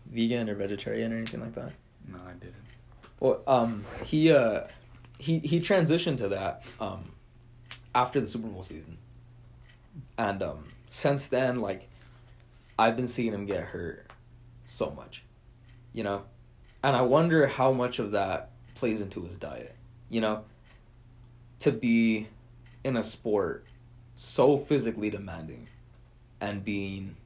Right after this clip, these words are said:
Speaker 1: you know, vegan. Like, I wonder if that plays any part into it, you know?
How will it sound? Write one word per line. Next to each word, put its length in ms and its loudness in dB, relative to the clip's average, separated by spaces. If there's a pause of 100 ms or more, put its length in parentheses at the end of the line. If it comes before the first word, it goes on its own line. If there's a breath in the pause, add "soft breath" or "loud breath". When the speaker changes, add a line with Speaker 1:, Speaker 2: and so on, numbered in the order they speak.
(100)
Speaker 1:
you 80 -8
know, 140 -8
vegan. 400 -8 (500)
Like, 260 -8 (1700)
I 80 6
wonder 320 6
if 160 4
that 300 2
plays 300 0 (100)
any 200 -2
part 280 -4
into 240 -12
it, 140 -10
you 120 -8
know? 220 -6